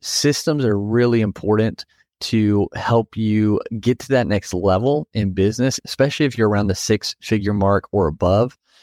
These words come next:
Before you reach the six-figure mark, you can haphazardly go about things and make things happen, because I did. <laughs> I'm just trying to make things work, just trying to figure it out,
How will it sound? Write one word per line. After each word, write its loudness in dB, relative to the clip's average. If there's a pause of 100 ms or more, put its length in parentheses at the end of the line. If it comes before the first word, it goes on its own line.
(240)
Before 0
you 2
reach 0
the -12
six-figure -2
mark, 2 (440)
you 2
can 0
haphazardly 0
go 2
about 0
things -2
and 0
make 0
things -2
happen, -2
because -4
I 2
did. -2 (140)
<laughs> -16
I'm 0
just -4
trying 0
to 0
make 0
things -4
work, 0 (220)
just -4
trying 2
to 0
figure 0
it 2
out, 0